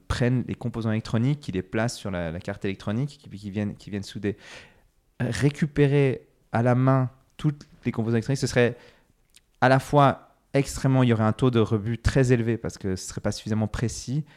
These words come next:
donc le niveau de qualité serait pas suffisamment bon, euh, et de l'autre côté, ce serait extrêmement cher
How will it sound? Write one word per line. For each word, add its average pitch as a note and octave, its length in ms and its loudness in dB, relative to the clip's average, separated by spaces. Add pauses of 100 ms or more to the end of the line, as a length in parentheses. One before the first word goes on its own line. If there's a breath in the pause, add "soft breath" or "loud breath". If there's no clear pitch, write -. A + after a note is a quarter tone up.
(180 loud breath)
donc G2+ 120 -10
le A2 60 -2
niveau G#2+ 160 0
de A2 60 -4
qualité G#2+ 300 0
serait - 160 -6
pas G#2 120 -4
suffisamment G2 680 -4 (200)
bon, A#2+ 340 -2 (560 loud breath)
euh, G2 320 0 (220)
et A#2+ 100 2
de A2 40 0
l'autre A2 120 -2
côté, C3 160 -4
ce - 80 -6
serait - 140 -4
extrêmement G#2 340 -4
cher - 380 -2